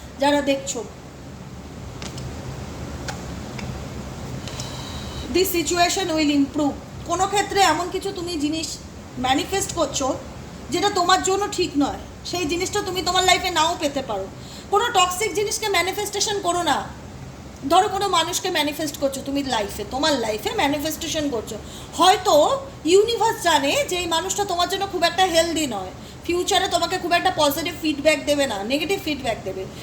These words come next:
তো এই ধরনের মানুষকে অ্যাট্রাক্ট করাটা তোমার জন্য কিন্তু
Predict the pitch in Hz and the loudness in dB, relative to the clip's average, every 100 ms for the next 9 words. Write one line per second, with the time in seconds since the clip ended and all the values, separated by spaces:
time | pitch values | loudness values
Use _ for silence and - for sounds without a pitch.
0 | - 349 349 359 403 415 392 330 359 381 | -4 0 4 6 6 6 2 2 0 -2
1 | 392 370 302 311 - 359 349 - 302 294 | 0 2 4 4 2 -2 -2 0 2 2
2 | 294 262 254 294 311 302 320 311 320 320 | 2 0 2 0 2 0 0 -2 -2 -4